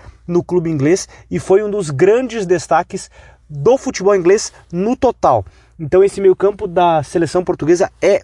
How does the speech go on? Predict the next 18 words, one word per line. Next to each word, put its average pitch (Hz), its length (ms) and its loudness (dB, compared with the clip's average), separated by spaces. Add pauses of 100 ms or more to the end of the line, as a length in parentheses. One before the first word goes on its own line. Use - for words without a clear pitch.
um 208 200 -2 (560)
fenômeno. 170 760 0 (240)
São 180 220 -2
três 196 280 2
grandes 196 440 0
jogadores. 165 560 0 (520)
Não 226 320 2
é 226 60 2
mais 226 180 2
uma 202 140 0
seleção 180 420 0
que 180 100 -2
é 170 40 -2 (140)
totalmente 214 640 0
dependente 180 680 0
do 165 100 -8
Cristiano 160 300 -8
Ronaldo, 151 420 -2